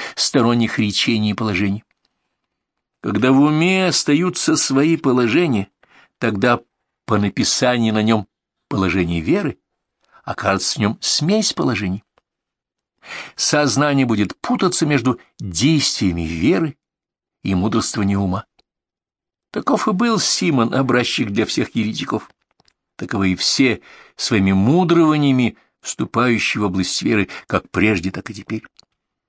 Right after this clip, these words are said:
Они путаются в вере, и ничего из них не выходит, кроме вреда.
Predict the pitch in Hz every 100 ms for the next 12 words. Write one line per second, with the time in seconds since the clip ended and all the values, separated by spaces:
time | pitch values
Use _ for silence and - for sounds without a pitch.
0 | _ _ - 135 139 147 139 - 226 196
1 | 185 175 - - 120 135 113 85 _ _
2 | _ - 117 127 123 - 113 117 123 110
3 | 98 90 117 - - 110 110 - 226 208
4 | - 120 101 87 87 90